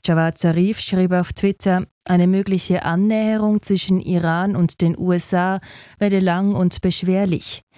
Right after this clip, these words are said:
Die Gespräche dauerten mehr als drei Stunden", schreibt die Nachrichtenagentur Reuters. Zarif sei nun wieder abgereist. Gegen den Genfer Islamforscher Tariq Ramadan ist in Frankreich nach wie vor eine Klage wegen Vergewaltigung hängig.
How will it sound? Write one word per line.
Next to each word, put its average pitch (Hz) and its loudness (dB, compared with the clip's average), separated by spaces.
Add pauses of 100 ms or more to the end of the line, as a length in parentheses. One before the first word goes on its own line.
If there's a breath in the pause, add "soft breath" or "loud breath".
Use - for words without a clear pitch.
(360 soft breath)
Die - -10
Gespräche 165 0
dauerten 156 0
mehr 175 2
als 165 -2
drei 165 0
Stunden", 196 0
schreibt 151 -4
die 170 4
Nachrichtenagentur 156 0
Reuters. 160 -2 (320)
Zarif 165 0
sei 196 0
nun 196 4
wieder 185 0
abgereist. 160 -4 (1600 soft breath)
Gegen 233 4
den 220 4
Genfer 226 0
Islamforscher 208 0
Tariq 196 0
Ramadan 175 0
ist - -4
in 170 2
Frankreich 214 -2
nach 175 0
wie 240 0
vor 202 0
eine 202 0
Klage 180 0
wegen 180 2
Vergewaltigung 160 -2
hängig. 156 -4